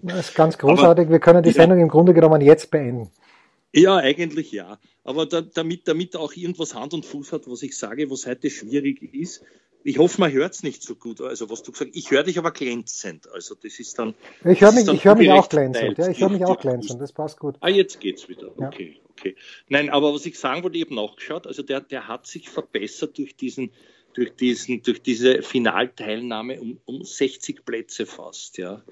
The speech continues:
Speaker 2: Da, da ist gestiegen, ist jetzt auf siebenundsiebzig, erstmals Top hunderter, Herr Mager, ja.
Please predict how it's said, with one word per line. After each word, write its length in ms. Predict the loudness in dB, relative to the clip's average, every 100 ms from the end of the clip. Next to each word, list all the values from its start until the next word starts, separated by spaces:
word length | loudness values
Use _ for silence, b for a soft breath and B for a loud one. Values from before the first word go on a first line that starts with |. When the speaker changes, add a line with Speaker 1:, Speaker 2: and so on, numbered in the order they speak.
| B B B -4
Speaker 2:
Da, 140 | -2
da 100 | 0
ist 380 | 2 2 2 -4
gestiegen, 420 | -4 -2 -2 0
ist 140 | 0 2
jetzt 180 | 0
auf 160 | -2 -6
siebenundsiebzig, 880 | -4 0 0 -2 -4 -4 -8 -10 -6
erstmals 440 | -6 -6 -10 -6
Top 200 | -8 -8
hunderter, 440 | -10 -10 -10 -12 -14
Herr 120 | -14
Mager, 540 | -14 -18 -20 -20 -20 -20 -12
ja. 140 | -12